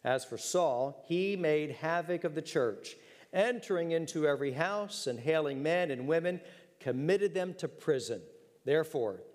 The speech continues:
they that were scattered abroad went everywhere preaching the word.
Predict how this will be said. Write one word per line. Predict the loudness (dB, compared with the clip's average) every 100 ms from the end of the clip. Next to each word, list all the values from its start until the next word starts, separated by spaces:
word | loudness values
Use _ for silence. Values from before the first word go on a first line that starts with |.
| -20 _ _ _ 0
they | 2 4 2 2
that | 0 0
were | -2
scattered | -6 -6 0 2 2 -2
abroad | 0 2 4 2
went | 0 -2 0
everywhere | 0 0 0 0 4 2
preaching | 2 -2 -2 0 0 2
the | 2
word. | 2 0 0 -6